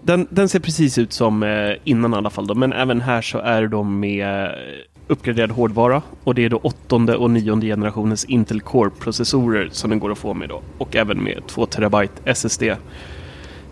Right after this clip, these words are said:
Ehm, ja, eh, går att få med bättre grafikkort, ett Radeon Pro femhundra X,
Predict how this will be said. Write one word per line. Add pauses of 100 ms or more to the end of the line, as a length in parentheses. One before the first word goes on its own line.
Ehm, (320)
ja, (320)
eh, (120)
går
att
få
med
bättre
grafikkort,
ett
Radeon
Pro
femhundra
X,